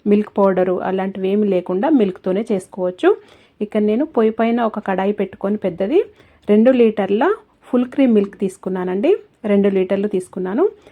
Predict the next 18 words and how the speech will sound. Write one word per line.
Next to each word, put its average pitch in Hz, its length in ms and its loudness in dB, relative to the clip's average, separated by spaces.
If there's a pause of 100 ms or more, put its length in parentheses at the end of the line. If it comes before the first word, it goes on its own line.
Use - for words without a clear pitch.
(240)
తీసుకొని 233 500 0 (320)
ఈ - 20 0 (760)
పాలను 226 400 2
మంచిగా 202 340 -2 (260)
మరిగించుకోవాలి. 190 800 -2 (720)
ఇది 226 220 4
మొత్తము 214 420 2 (260)
గట్టి 196 280 -2
పడే 196 260 2
వరకు 185 300 -2 (200)
ఇలా 185 220 0
మరిగించుకోవాలి. 180 800 -2 (760)
చూడండి, 202 380 2 (160)
ఇలా 190 220 0
గట్టి 185 240 -2
పడుతుంది. 202 440 0 (1800)
ఇలా 214 140 4 (120)
కలుపుకుంటూ 226 580 2